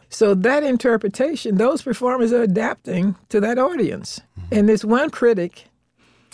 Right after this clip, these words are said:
Speaker 1: I think he was, he was looking, following, I think it was Chuck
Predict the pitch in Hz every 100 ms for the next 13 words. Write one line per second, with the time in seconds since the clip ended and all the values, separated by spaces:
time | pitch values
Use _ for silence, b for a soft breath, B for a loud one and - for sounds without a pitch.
0 | B B B _ 196 196 262 226 220 196
1 | 180 175 156 196 185 180 175 208 - 190
2 | - 196 202 196 190 180 165 170 262 175
3 | - - 208